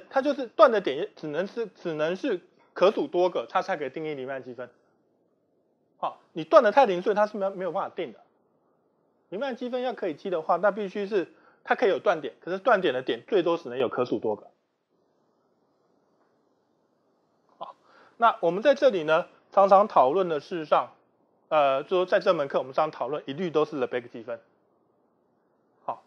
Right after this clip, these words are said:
可是你不要担心，这个东西 Lebesgue 积分事实上跟黎曼积分，跟以前学的黎曼积分非常的相近，在大部分的情况之下。好，就说如果我们可以求出 X 的C D F或 X 的，呃，P D F的话，那事实上这个积分就很难，很容易求了。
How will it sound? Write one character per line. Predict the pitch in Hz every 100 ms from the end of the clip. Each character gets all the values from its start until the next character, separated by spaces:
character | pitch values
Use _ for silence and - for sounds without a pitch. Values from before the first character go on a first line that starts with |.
| _
可 | 165
是 |
你 | 220
不 | 160
要 | 185
担 | 175 175
心， | 185
这 |
个 | 208
东 | 175 180
西 | 180
Lebesgue | 143 190 160
积 | 175
分 | 165
事 | 160
实 |
上 | 170 156
跟 | 160
黎 | 143
曼 | 147 147
积 | 147
分， | 151 156
跟 | 170 170
以 | 139
前 | 147
学 | 135
的 | 143
黎 |
曼 | 143 151
积 | 147
分 | 143
非 | 139 156
常 | 151 127
的 |
相 | 127 135 143
近， | 147 113 _ _ _ _
在 | 165
大 | - 165
部 | 160
分 | 156
的 | 135
情 | 120 120
况 | 139 120
之 | 113
下。 | - 110 _ _ _ _ _ _ _ _ _ _
好， | 143 - _
就 | 185
说 | 208
如 | 185 233
果 | 240
我 | 143
们 | 131 151
可 | 226
以 | 170
求 | 160
出 | 143 202
X | - 175 -
的 | - 160
C | - 190
D | 190
F | 160 156 -
或 | 190
X | 175 160 -
的， | 147 - _
呃 | 151 139 135 135 _ _
，P | - 175
D | 175
F | 165 139
的 | 131
话， | 151 123 _ _ _ _
那 | 185
事 | 175 208
实 |
上 | 180 170
这 | 170
个 | 147
积 | 147
分 | 143 143
就 | 147
很 | 131
难， | 101
很 | - 120
容 | 123 156
易 |
求 | 135 131
了。 | 95